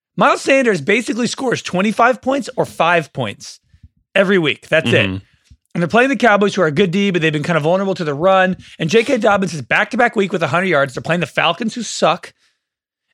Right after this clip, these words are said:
Speaker 1: And there's the, they got the Minshew situation now in Philly. Am I galaxy braining it that I'm thinking Dobbins over Miles Sanders?
Speaker 2: Don't you feel like the, the Eagles will probably run a little bit more than average because they've got their backup quarterback in there, though?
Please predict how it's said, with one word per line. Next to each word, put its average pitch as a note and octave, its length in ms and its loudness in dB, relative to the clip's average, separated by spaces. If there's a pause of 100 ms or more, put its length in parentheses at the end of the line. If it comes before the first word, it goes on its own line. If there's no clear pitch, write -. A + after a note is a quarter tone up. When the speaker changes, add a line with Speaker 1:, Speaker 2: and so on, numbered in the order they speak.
Speaker 1:
And E3 80 0
there's D#3 140 -2
the, E3+ 120 -2
they D#3 160 -6
got F#3 160 2
the E3+ 60 -2
Minshew A3+ 360 0
situation G3+ 520 -2
now F#3 140 2
in F#3+ 80 -2
Philly. C#3+ 420 -2
Am E3 80 -2
I D#3+ 60 4
galaxy G#3 500 0
braining F#3+ 320 0
it F3 100 -2
that D#3+ 100 0
I'm D3+ 100 0
thinking D#3+ 260 -6
Dobbins C#3+ 380 0
over B2+ 160 0
Miles G#2+ 200 -6
Sanders? - 340 -20 (1500)
Speaker 2:
Don't E3 120 0
you G3+ 60 -2
feel A#3+ 140 2
like B3 180 0
the, C3 480 2 (260)
the A2 60 -8
Eagles A2+ 320 -2
will G#2 80 -8
probably G#2 220 -2
run F#2 200 -6
a G2 80 -6
little F#2+ 120 -4
bit F2+ 140 -6
more E2+ 200 -8
than E2+ 140 -8
average E2+ 440 -8
because F2+ 280 -12
they've F#2 160 -10
got F2 160 -4
their E2 100 -8
backup E2 320 -8
quarterback E2 420 -8
in F2+ 60 -10
there, F2+ 140 -8
though? F#2 200 -8